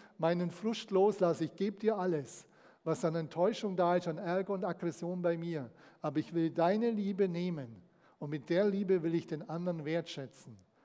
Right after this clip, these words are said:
will ihm sogar entgegenkommen.“ Das sind Dinge, die kannst du nicht von dir aus, aber die bietet Jesus an und die gibt er uns und damit machen wir Unter-, einen Unterschied auch zur Gesellschaft.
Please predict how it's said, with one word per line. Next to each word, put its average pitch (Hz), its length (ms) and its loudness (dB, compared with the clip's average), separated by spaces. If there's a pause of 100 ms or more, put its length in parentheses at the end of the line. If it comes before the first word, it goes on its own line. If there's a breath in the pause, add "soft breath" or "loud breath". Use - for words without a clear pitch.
(160)
will 170 220 6
ihm 175 160 2
sogar 160 320 4
entgegenkommen.“ 160 920 -2 (1600)
Das - 160 -10
sind 151 220 -6
Dinge, 196 260 0
die 143 160 -8
kannst 156 340 -14
du 160 60 -8
nicht 151 240 -12
von 139 160 -12
dir 139 200 -8
aus, 113 200 -14
aber 147 180 -6
die 113 140 -12 (120)
bietet 214 380 -6
Jesus 208 400 -6
an 220 180 -4 (440 soft breath)
und 151 120 -6
die 156 80 -4
gibt 220 300 -2
er 180 140 6
uns 180 360 -4 (200 loud breath)
und 160 180 0
damit 190 280 6
machen 190 320 2
wir 170 300 4
Unter-, 277 440 0
einen 165 140 -4
Unterschied 220 640 -2 (240 loud breath)
auch 170 180 4
zur 190 160 -4
Gesellschaft. 165 840 -2